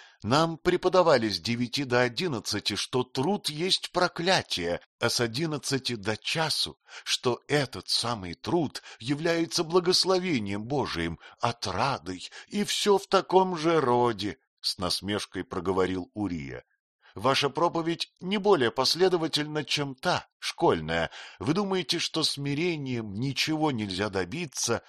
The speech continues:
а вот, по-моему, я не смог бы без него так ловко обойти своего компаньона. С вами же, мистер Микобер, старый задира, мы посчитаемся.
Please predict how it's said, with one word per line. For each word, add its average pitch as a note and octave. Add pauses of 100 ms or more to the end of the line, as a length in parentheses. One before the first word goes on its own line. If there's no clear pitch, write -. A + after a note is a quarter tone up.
(360)
а A2
вот, B2+
по-моему, D3+ (280)
я D#3+
не E3+
смог E3+
бы G2
без F#2+
него C3
так B2+
ловко D#3
обойти D#3
своего G2+
компаньона. G#2 (320)
С -
вами A2
же, F#2
мистер G2+
Микобер, G#2
старый B2
задира, F2+ (480)
мы F#3+
посчитаемся. G#2